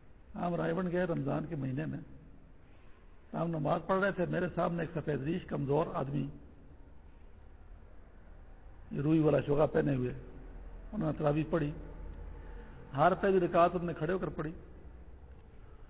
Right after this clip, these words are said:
اور دوسری رکعت کے لیے انہوں نے زور لگایا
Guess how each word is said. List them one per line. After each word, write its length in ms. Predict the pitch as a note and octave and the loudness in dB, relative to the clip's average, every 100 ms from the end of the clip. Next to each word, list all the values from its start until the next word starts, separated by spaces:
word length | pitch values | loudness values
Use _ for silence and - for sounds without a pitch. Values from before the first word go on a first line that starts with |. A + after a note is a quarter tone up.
| - - - | -18 -16 0
اور 180 | F3 D3+ | 4 4
دوسری 360 | D#3 F3 G#3+ | 2 2 4
رکعت 260 | F#3 E3+ E3+ | 4 8 6
کے 60 | E3 | 6
لیے 100 | E3 | 0
انہوں 120 | D3+ | 0
نے 60 | A#2+ | 4
زور 200 | C#3+ E3+ | 6 8
لگایا 460 | D#3 C3 E3+ C#3+ | 6 8 8 8